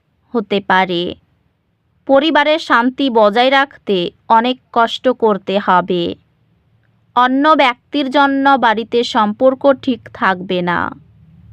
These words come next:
পেশাগত দিকে ভালো মন্দ থাকতে পারে। তো বন্ধুরা,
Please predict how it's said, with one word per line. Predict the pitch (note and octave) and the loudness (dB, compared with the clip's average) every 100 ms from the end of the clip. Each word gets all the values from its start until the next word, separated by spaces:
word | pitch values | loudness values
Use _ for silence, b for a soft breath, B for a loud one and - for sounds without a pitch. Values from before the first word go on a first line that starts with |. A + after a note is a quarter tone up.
| - - - - | -20 -20 -20 -4
পেশাগত | A3+ B3 D4+ C#4 C#4 D#4 | 0 2 2 2 2 2
দিকে | D#4 D4 C#4 D4 | 0 0 0 0
ভালো | B3+ A#3+ G#3 A3+ | 0 -2 0 0
মন্দ | A#3+ B3+ B3+ B3+ | 0 0 2 2
থাকতে | B3+ - G#3 - - F#3+ | 2 -2 -6 -4 -6 -2
পারে। | F#3+ F3+ F3+ E3+ - - - - - - - - - | 0 0 0 -4 -8 -14 -18 -20 -20 -20 -20 -20 -4
তো | C4 A#3+ | 0 2
বন্ধুরা, | G#3+ A#3+ B3 A#3+ G3 F3+ F3+ | 2 0 0 0 2 2 0